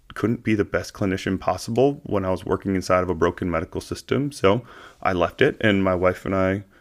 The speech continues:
opened up Rev Health and Wellness here in twenty twenty-one. Um, at Rev, what I do is day to day, I work with people one-on-one and develop a personalized recovery and performance plan to get 'em back to doing what they love with the people they love. It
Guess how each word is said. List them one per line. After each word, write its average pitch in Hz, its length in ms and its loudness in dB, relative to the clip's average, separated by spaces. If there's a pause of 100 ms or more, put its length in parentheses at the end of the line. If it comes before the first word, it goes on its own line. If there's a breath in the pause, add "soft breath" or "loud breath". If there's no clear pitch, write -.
(120)
opened 101 320 0
up 101 120 2
Rev 101 220 4
Health 107 220 2
and 101 100 -4
Wellness 113 480 -2
here 98 160 -2
in 87 80 -4
twenty 90 260 -4
twenty-one. 82 680 -6 (760 soft breath)
Um, 117 320 -2
at 117 160 0
Rev, 151 460 2
what 110 140 2
I 110 100 4
do 139 420 2
is 107 460 0 (140)
day 117 160 0
to 123 80 -4
day, 131 340 2
I 104 80 2
work 117 240 0
with 117 140 -6
people 117 300 0
one-on-one 113 680 2
and 104 380 -2
develop 101 340 0
a - 40 -8
personalized 110 580 0
recovery 110 680 2
and 107 100 -4
performance 120 440 -2
plan 95 500 0
to - 80 -14
get 104 100 6
'em 104 120 0
back 104 220 2
to - 40 -14
doing 107 460 0 (420 loud breath)
what 117 180 4
they 117 100 6
love 107 340 6
with 113 280 2
the 107 140 0
people 135 300 -2
they 101 100 4
love. 82 560 0
It 98 140 -2